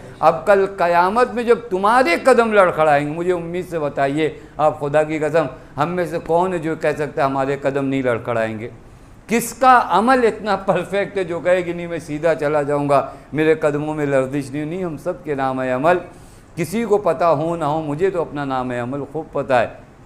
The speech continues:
ये किस तरह, अब वो खुदा वादा करता है कि मैं क्या करूँगा, मैं तुम्हें संभालूँगा। तो वजह फरमाएं,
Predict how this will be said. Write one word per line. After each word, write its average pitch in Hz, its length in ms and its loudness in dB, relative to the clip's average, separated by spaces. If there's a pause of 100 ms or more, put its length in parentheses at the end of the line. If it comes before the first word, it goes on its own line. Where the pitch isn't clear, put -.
(220)
ये 147 100 -2
किस 202 280 -4
तरह, 190 320 2
अब 190 160 0
वो 208 120 2
खुदा 202 340 2
वादा 170 340 2
करता 147 300 -2
है 143 60 -2
कि 139 100 -4
मैं 160 200 -2
क्या 170 160 0
करूँगा, 139 400 -2
मैं 156 260 -2
तुम्हें 131 200 -4
संभालूँगा। 98 600 -4 (160)
तो 120 100 -2
वजह 123 120 -4
फरमाएं, 143 280 -2